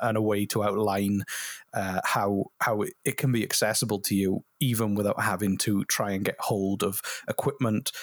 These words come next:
from supply chains that are currently clogged or anything else. You have everything you need at home to get started. You have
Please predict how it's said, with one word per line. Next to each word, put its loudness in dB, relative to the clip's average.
from -2
supply 0
chains 2
that 0
are -2
currently 0
clogged 0
or 2
anything 0
else. 2
You 2
have -2
everything 0
you 2
need 0
at 0
home 0
to -2
get -4
started. 0
You 0
have -2